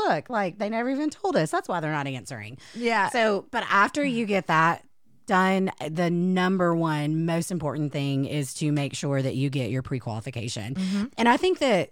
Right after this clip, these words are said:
Speaker 1: you know, Ansley, when we initially started doing this podcast, her first step, I'm sure, was to get pre-qualified.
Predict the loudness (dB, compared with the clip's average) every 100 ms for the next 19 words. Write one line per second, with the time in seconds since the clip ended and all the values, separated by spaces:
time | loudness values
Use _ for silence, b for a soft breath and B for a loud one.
0 | -6 0 2 2 2 0 2 0 0 -2
1 | -2 0 0 0 -2 -2 -4 -2 -2 -2
2 | -2 -4 -6 -6 -2 -2 -4 -4 -4 -4
3 | -6 -6 -4 -2 -4 -6 -6 -6 -2 -2
4 | -2 -4 -6 -8 -6 -6 -4 -4 -4 -6
5 | -8